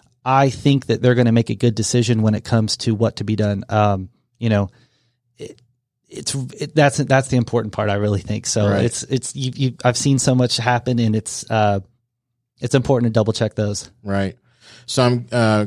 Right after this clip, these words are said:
Speaker 2: curious what your thoughts are, especially like in Emerson right now. They're clearing out all those trees on forty-one
Speaker 1: Right.
Speaker 2: on the hillside.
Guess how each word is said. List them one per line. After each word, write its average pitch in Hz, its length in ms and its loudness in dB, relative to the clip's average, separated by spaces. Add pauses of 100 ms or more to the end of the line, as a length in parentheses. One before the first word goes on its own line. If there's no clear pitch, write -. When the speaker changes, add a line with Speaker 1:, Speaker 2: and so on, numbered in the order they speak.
(120)
Speaker 2:
curious 131 520 2
what 107 160 -2
your 110 120 2
thoughts 113 360 0
are, 101 420 0 (460)
especially 127 460 0
like 104 260 2
in 92 80 -2
Emerson 101 400 0
right 92 140 -4
now. 95 160 -2
They're 107 160 0
clearing 110 500 0
out 92 260 -6
all 104 360 -2
those 98 280 -6
trees 104 320 -4
on 98 160 -6
forty-one 107 360 -2
Speaker 1:
Right. 110 100 4
Speaker 2:
on 101 220 -2
the 92 80 -6
hillside. 110 600 -4